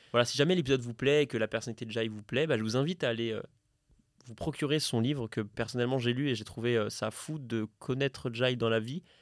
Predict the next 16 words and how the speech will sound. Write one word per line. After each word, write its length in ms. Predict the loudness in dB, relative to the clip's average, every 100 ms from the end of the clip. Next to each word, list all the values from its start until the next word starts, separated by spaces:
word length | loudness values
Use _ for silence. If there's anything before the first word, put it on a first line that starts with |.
| _ _ -10
de 140 | 0
lire 320 | 2 2 0 0
son 160 | 2
livre 220 | 2 2 0
et 40 |
de 40 |
se 80 | 0
dire « 240 | -2 -2 -4
Waouh, 500 | -2 0 0 0 -4
je 160 | -6 -6
connaissais 340 | -4 -4 -2
pas 140 | -2 -2
cette 180 | -2
facette-là 420 | -4 -4 -4 -2 -2
de 40 |
lui », 240 | -2 -6